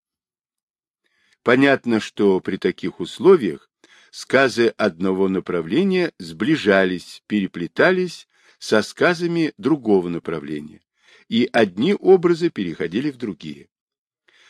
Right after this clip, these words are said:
Старые люди получили черты вольных людей, и наоборот,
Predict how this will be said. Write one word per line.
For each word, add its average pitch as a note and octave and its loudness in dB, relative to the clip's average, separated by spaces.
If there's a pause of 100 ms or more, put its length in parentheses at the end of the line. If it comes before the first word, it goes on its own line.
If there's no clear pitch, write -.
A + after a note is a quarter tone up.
Старые E3 2
люди D#3 0
получили G#2 -2
черты D#3+ -4
вольных F#2 0
людей, E2 -6 (420)
и C#3 0
наоборот, A2+ 4